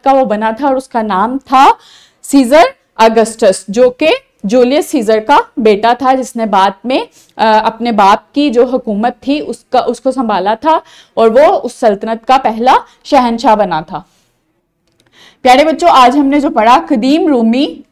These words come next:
तहजीब सात सौ तिरपन कबल मसीह से चार सौ छिहत्तर ईस्वी तक मुहीत है। ये तहजीब बड़े आज़म यूरोप, बरतानिया, मगरबी एशिया, शमाली अफ्रीका और बहिरा रोम के जजीरों तक फैली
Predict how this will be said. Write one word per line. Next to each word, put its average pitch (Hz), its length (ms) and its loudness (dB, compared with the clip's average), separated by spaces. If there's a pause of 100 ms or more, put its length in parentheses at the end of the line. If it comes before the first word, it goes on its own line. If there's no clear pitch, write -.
तहजीब 254 520 -2
सात 311 360 -2
सौ 302 160 -4
तिरपन 294 560 -4
कबल 226 260 0
मसीह 220 420 -2
से 277 220 -4
चार 269 280 0
सौ 285 340 -4 (340)
छिहत्तर 285 500 0
ईस्वी 254 300 -6
तक 233 280 0
मुहीत 254 540 -4 (100)
है। 330 200 0 (380)
ये 247 80 2
तहजीब 262 520 0
बड़े 240 160 0
आज़म 214 380 2
यूरोप, 220 300 -2
बरतानिया, 247 680 0
मगरबी 202 480 -4
एशिया, 285 460 0
शमाली 226 460 -6
अफ्रीका 247 640 -2 (340)
और 240 120 4
बहिरा 233 400 2
रोम 233 320 0
के 240 140 -2
जजीरों 202 460 -6 (120)
तक 262 120 4 (540)
फैली 254 380 2